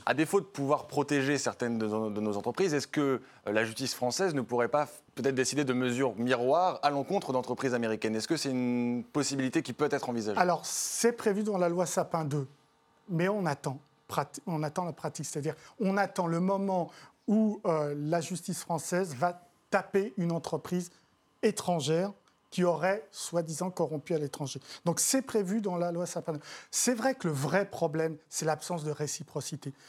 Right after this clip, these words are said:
Speaker 2: C'est-à-dire qu'il n'y a pas de culture en France et en Europe du rapport de force,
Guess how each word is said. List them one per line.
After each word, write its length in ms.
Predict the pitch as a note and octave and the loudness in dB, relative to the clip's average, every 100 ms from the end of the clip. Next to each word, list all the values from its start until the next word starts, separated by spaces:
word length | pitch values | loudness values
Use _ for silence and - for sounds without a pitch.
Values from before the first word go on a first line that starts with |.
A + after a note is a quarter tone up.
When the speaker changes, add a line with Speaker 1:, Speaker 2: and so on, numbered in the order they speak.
| - | -16
Speaker 2:
C'est-à-dire 320 | - F#3+ A#3 | -2 2 2
qu'il 120 | - G3 | 2 2
n'y 40 | |
a 80 | - | 4
pas 100 | A#3 | 2
de 120 | F#3 | 2
culture 680 | - - C4 B3+ - A3 E3 | -2 2 2 2 -2 0 0
en 80 | E3+ | -2
France 380 | - G3+ F3+ | 0 -2 -2
et 20 | E3+ | -2
en 100 | D#3 | 2
Europe 420 | D#3+ C#3+ G#3 - - | 2 2 0 -4 -8
du 100 | D3 | -2
rapport 420 | D#3 F3 F3+ G3+ D3+ | 0 0 2 0 0
de 80 | |
force, 420 | D#3+ - E3 - | -4 -4 -6 -6